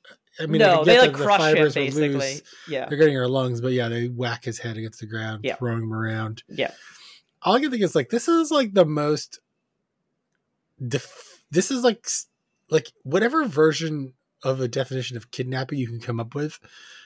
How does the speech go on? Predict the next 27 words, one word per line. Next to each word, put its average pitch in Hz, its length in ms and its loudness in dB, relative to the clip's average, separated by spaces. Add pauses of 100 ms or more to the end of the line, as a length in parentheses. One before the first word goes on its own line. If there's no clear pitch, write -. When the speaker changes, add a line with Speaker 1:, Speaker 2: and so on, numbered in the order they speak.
(120)
Speaker 1:
this 131 180 -6
is 156 80 -6
going 143 180 2
to 143 80 2
apply 110 320 -4
to. - 140 -14
You 101 140 -12
took 160 180 -10
a 190 100 0
child, 98 500 -6 (100)
you 123 160 -6
wrapped 117 340 -4
him 175 80 2
in 151 40 2
a 143 80 -4
sack, - 520 -8 (340)
Speaker 2:
Yes. - 360 -8
Speaker 1:
and 147 140 2
then 147 180 -4 (120)
held 156 320 0
him 151 120 0
there 135 160 0
against 117 340 -4
his 120 160 -14 (200)
will. - 200 -2
<laughs> - 40 -20
Speaker 2:
Yes. - 500 -14